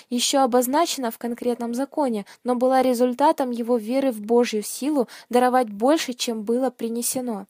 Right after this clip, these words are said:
Как удивительно жить по закону верой! По каким причинам мы теряем веру? По каким причинам мы теряем веру? Когда на наши молитвенные просьбы не поступает ответа,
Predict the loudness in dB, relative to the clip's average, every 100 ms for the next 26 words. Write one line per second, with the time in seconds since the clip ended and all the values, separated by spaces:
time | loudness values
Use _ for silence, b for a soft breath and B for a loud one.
0 | _ _ B B B B -8 -4 0 0
1 | 0 0 0 -2 -2 -2 0 -2 0 0
2 | 0 -2 -4 -4 2 2 2 -4 -16 _
3 | _ _ b b -4 -4 -6 -4 -4 -2
4 | -6 -4 -4 -4 -4 -4 -4 -4 -4 -4
5 | -2 -2 -2 -8 _ _ _ _ _ b
6 | b -4 -2 -2 -2 -6 -6 -6 -4 -4
7 | -6 -6 -6 -4 -4 -2 0 -2 -4 -12
8 | _ _ _ _ -4 -2 2 2 2 0
9 | -2 -2 -2 -4 -4 -6 -4 -6 0 2
10 | 2 0 -8 -8 -8 -8 -8 -4 0 0
11 | -2 -8 -2 0 0 -2